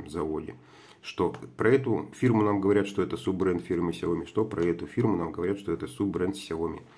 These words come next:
Ну и это сто процентов, э, на мой взгляд, сделано всё-таки на одном и том же заводе, потому что все детали у них абсолютно идентичны, стержни абсолютно идентичны, просто идёт своё брендирование.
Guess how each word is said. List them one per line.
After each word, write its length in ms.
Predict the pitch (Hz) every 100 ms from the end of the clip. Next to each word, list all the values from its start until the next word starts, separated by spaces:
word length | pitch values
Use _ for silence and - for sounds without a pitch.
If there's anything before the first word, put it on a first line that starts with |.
| - - - - -
Ну 160 | 101 104
и 360 | 92 85 76
это 240 | - 85 -
сто 180 | - 95
процентов, 680 | 95 - 92 85 - - -
э, 140 | 85
на 140 | 90 110
мой 200 | 107 87
взгляд, 400 | 78 85 82 76
сделано 320 | 85 85 80
всё-таки 280 | - - 82
на 100 | 85
одном 200 | 85 85
и 40 |
том 160 | 87 82
же 60 |
заводе, 240 | 95 131 117
потому 280 | 82 78 76
что 120 | 78
все 180 | - 85
детали 380 | 85 92 85
у 80 | 80
них 180 | 82 80
абсолютно 480 | - 87 87 76 82
идентичны, 500 | - - 147 127 82
стержни 400 | - 90 82 82
абсолютно 440 | - 85 82 90
идентичны, 480 | 87 113 160 147 -
просто 260 | 90 - 87
идёт 220 | 85 -
своё 280 | - 90 85
брендирование. 720 | 95 90 90 87 85 80